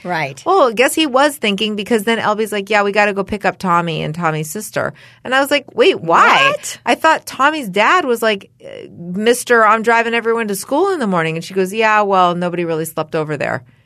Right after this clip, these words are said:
Speaker 1: Ugh.
Speaker 2: And she goes, "And I already kinda told Tommy's mom that, like, we would, we would drive in the morning."
Speaker 1: Right.
Speaker 2: And I'm like, "All right." I'm like, "These people's eyes are bigger than their stomachs," is what
Speaker 1: Yes,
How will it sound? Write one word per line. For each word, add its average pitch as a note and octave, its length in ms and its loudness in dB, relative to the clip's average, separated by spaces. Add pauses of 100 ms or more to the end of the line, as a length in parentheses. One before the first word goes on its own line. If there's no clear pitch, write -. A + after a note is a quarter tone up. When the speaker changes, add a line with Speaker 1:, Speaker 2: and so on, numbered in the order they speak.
(960)
Speaker 1:
Ugh. G#3+ 260 -8 (140)
Speaker 2:
And G#3+ 160 0
she A#3 120 -4
goes, A3 160 4
"And G#3+ 80 0
I G#3+ 80 4
already A3 200 2
kinda G3+ 260 -2
told G3 260 -2
Tommy's F3+ 360 -2
mom E3+ 280 -2
that, D3+ 160 -2
like, D#3 180 -4
we E3 160 -2
would, D#3 240 0 (180)
we E3+ 140 -2
would D#3 160 -4
drive D3+ 300 -2
in D3 60 -6
the C3+ 60 -8
morning." - 300 -6
Speaker 1:
Right. F#3+ 380 -6 (500)
Speaker 2:
And G3 140 -2
I'm G3 240 0
like, F3+ 320 -4 (360)
"All F3 80 -14
right." F#3 420 -12 (500)
I'm G3+ 120 -8
like, G3+ 200 -8
"These B3 240 -6
people's C#4 400 -4
eyes F3+ 440 -4
are E3+ 40 -4
bigger D#3 280 -8
than D3+ 160 -8
their C#3 100 -12
stomachs," E3 380 -4
is C4 80 4
what C4 80 4
Speaker 1:
Yes, D#4 220 2